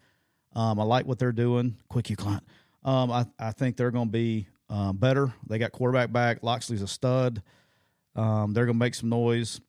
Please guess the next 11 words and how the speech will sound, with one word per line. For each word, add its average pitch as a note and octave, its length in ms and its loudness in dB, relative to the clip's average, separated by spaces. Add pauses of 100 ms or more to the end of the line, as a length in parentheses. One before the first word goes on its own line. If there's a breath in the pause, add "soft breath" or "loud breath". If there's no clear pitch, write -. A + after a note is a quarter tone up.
(240)
Uh, A#2+ 280 2
Michigan F3 340 -2
State, F#3+ 360 -4 (220)
I - 20 -6
mean, B2 340 0 (1600)
they C#3+ 80 2
just E3 140 -2
gotta A2 160 -8
replace B2+ 360 -6
a G2 40 -12
lot, E2 240 -18